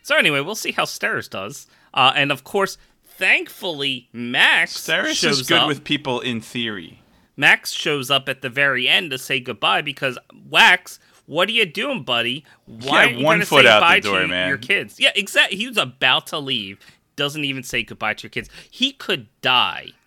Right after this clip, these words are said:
Speaker 1: during this whatever the heck's about to happen. You say bye to your kids, dude.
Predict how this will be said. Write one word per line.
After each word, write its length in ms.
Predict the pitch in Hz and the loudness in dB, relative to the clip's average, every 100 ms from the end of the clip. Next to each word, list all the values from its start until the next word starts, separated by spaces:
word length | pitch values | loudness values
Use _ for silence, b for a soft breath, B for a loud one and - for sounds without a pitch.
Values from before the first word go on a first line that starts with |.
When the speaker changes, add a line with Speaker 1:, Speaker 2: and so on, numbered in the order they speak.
| _ _ _ | _ _ _
Speaker 1:
during 560 | - 127 123 123 113 113 | -4 -2 -2 -6 -10 -12
this 260 | 120 113 - | -10 -10 -10
whatever 520 | 107 120 117 113 117 | -4 0 2 0 -2
the 80 | 110 | -4
heck's 280 | 120 - - | -4 -6 -8
about 260 | 110 104 | -8 -8
to 60 | - | -6
happen. 460 | 104 98 - - - _ _ _ | -6 -6 -8 -20 -20 _ _ _
You 100 | - | -12
say 220 | - - 427 | -6 -2 0
bye 260 | 214 185 | 2 2
to 60 | 147 | 2
your 140 | 117 | -4
kids, 340 | - 123 98 - | -8 -8 -8 -8
dude. 380 | 107 104 95 | -8 -6 -8